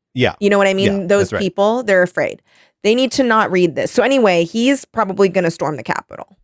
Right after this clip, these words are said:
Speaker 1: Snowy, we, one hundred. So the, this book came out in eighty-seven, right?
Speaker 2: Mm-hmm.
Speaker 1: Which means that Snowy was what, like, fourteen in eighty-seven, something like that?
Speaker 2: Hold on, I'm gonna actually look exactly. Yeah, first published January first, nineteen eighty-seven.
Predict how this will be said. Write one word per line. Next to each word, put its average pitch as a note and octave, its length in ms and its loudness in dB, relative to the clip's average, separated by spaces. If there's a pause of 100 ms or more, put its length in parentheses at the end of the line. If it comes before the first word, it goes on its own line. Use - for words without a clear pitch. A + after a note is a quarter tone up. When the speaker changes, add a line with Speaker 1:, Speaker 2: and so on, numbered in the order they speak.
(160)
Speaker 1:
Snowy, D#3 680 0
we, E3 260 -6
one C#3 220 0
hundred. C#3+ 260 0
So D#3+ 240 2 (100)
the, C3+ 400 0
this B2+ 160 -2
book D#3 240 -2
came D3 240 -2
out A#2+ 300 0
in G#2+ 360 -4
eighty-seven, G2 1040 -6 (140)
right? F#2+ 240 -2
Speaker 2:
Mm-hmm. F#3 180 -4 (300)
Speaker 1:
Which A#2 200 -4
means A2+ 220 -6
that A2+ 180 -4
Snowy A2 360 0
was G2 180 -2
what, F#2+ 160 -2
like, F2+ 180 -10
fourteen A2+ 520 -4
in B2+ 100 2
eighty-seven, C3+ 580 0
something D3+ 240 -6
like D3 180 0
that? E3 240 2
Speaker 2:
Hold A3+ 140 0
on, G#3+ 120 2
I'm G#3 160 -2
gonna A#4+ 320 0
actually G#3 500 0
look F3+ 540 0 (120)
exactly. E3 840 -2
Yeah, D#3+ 100 2
first G3 280 -4
published F#3+ 320 -2
January E3+ 300 -2
first, D#3 300 -8
nineteen E3 260 -14
eighty-seven. E3+ 560 -14